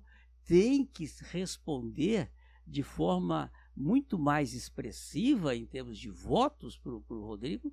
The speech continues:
do que qualquer outra região, porque nós o conhecemos melhor. Qual é o problema do Rodrigo? Tem muita gente que não, não o conhece ainda. E todas as pesquisas indicam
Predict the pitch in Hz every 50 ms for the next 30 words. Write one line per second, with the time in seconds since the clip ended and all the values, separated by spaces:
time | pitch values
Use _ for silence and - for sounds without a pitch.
0 | - - - - - 196 180 - 226 - - 226 202 190 - - 214 214 220 -
1 | - 214 202 214 220 196 175 180 175 170 170 - - - _ - - - - 202
2 | 175 160 165 185 202 190 - 196 185 - 185 185 180 165 131 - - 170 165 180
3 | 170 147 196 190 156 143 147 147 - - 226 233 233 - 208 190 156 160 156 147
4 | 143 135 120 131 131 127 123 117 123 120 110 104 - - - - - - - 190
5 | 196 220 - 214 196 175 208 202 - - - 226 220 220 233 240 233 - - -
6 | - - - - 180 208 233 240 233 - 240 202 160 170 202 226 214 - - 180
7 | 135 110 117 113 104 101 104 101 101 - - - - - 175 196 220 220 - -
8 | - 262 285 339 - 202 160 156 170 151 - - 160 - - - 190 202 202 180
9 | 160 151 156 135 120 139 220 262 - - 359 -